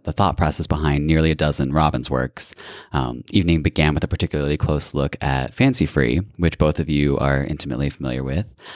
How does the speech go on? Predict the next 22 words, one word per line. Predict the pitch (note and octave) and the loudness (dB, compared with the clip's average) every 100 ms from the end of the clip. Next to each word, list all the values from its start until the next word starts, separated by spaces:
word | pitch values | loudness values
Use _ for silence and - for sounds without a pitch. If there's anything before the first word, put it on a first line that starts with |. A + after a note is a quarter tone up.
| - - | -16 -4
Um, | D#2 C#2+ C#2 C#2 - _ _ | -2 -2 -4 -12 -18 _ _
Jerry | - F#2 E2+ | 0 4 4
choreographed | - F2+ E2 D2 D2 | 2 2 2 0 0
this. | - D2 - | -2 -2 -2
It | |
was | C2 - | -6 -2
one | D#2 | -2
of | |
his, | E2+ - _ | -2 -8 _
it | - F2+ | 0 2
was | F#2+ | 2
his | - | -2
first | - D2 - | -2 -2 -2
ballet. | C2+ A#1 A#1+ - - - - - | -4 -2 -4 -8 -10 -18 -20 -14
Um, | - C#2 C2 C2 C2 - | -8 -6 -6 -10 -14 -8
so | - F2+ | 0 0
how | - C3+ | 0 2
do | C#3+ | 4
you | C#3 | 4
think | C3+ A#2 | 2 -2
that | - | -2
this | - F#2 - - | 0 0 0 -10